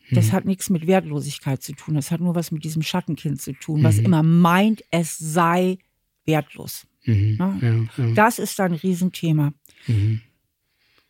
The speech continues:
Speaker 2: Wie kann ich noch mehr daran arbeiten, dass ich mehr Wert, also
Speaker 1: Ja,
Speaker 2: mir
Speaker 1: ich habe auch noch einen
Speaker 2: verschaffe und
Speaker 1: zweiten
Speaker 2: so?
Speaker 1: Teil
Speaker 2: Ja,
Speaker 1: der
Speaker 2: ja,
Speaker 1: Übung.
Speaker 2: ja.
Speaker 1: Aber erstmal, das wäre der erste Teil.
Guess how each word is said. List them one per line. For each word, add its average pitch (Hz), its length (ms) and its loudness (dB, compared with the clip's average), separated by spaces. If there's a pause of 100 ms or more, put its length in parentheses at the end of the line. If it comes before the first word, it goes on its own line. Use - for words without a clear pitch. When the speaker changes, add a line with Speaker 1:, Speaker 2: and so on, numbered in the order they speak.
(240)
Speaker 2:
Wie 117 100 0
kann 117 240 0
ich 113 160 2
noch 110 140 2
mehr 113 240 2
daran 110 320 0
arbeiten, 113 480 0
dass 110 220 -2
ich 113 180 -4
mehr 113 340 -2 (340)
Wert, 123 360 -2
also 120 320 0
Speaker 1:
Ja, 180 380 2
Speaker 2:
mir 123 120 2
Speaker 1:
ich 208 60 4
habe 131 160 4
auch 202 80 4
noch 240 140 8
einen 214 140 4
Speaker 2:
verschaffe - 20 2
und 143 60 0
Speaker 1:
zweiten 196 340 4
Speaker 2:
so? 170 80 -2
Speaker 1:
Teil 165 260 4
Speaker 2:
Ja, 160 80 2
Speaker 1:
der - 80 0
Speaker 2:
ja, 170 80 6
Speaker 1:
Übung. 165 200 2
Speaker 2:
ja. - 60 0
Speaker 1:
Aber 170 140 2
erstmal, 240 500 4
das - 240 -2
wäre 226 120 4
der 220 160 2
erste 196 420 -2
Teil. 147 340 0